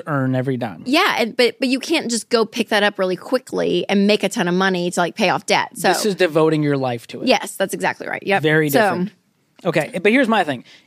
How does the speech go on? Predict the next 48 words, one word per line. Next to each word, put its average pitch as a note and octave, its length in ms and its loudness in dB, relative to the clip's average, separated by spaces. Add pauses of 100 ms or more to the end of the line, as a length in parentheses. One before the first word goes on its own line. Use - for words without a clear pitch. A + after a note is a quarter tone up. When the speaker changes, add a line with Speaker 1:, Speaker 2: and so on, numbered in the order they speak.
Speaker 1:
If G3 240 0
entrepreneurship F#3 800 0
is D#3 180 0
your F#3+ 100 4
goal, C#3 320 -2 (640)
you - 140 -4
could C#4 180 -2
start B3+ 260 0
a G#3 40 0
small G#3 260 0
business D#3+ 480 -2 (160)
and D3 140 -4
probably F3 280 2
do D#3+ 140 2
better B2+ 280 -2
instead D3 280 -2
of D#3 80 0
being E3 140 2
an D#3 80 2
independent D#3 640 -2
contractor. C3+ 680 -4 (440)
Speaker 2:
Yeah. F3+ 180 -2
Speaker 1:
You D#3 60 0
know? C#3+ 220 -2 (520)
And D3+ 320 0
here's G3 220 2
the, E3+ 140 4
here's F3+ 240 2
a E3+ 40 0
crazy C#3+ 520 2 (100)
fact D#3 320 0
from D#3+ 120 0
the D3+ 140 0
F D#3+ 160 2
T D#3+ 200 -2
C, A#2+ 220 -6
the C3 100 -6
Federal E3+ 400 0
Trade D#3 340 0
Commission. C3 560 -2
It - 60 -8
doesn't E3 220 2
Speaker 2:
Okay. E3 100 4
Speaker 1:
get D#3+ 60 0
more D#3+ 180 4
official D3+ 420 0
than B2+ 80 0
that. A2+ 220 -4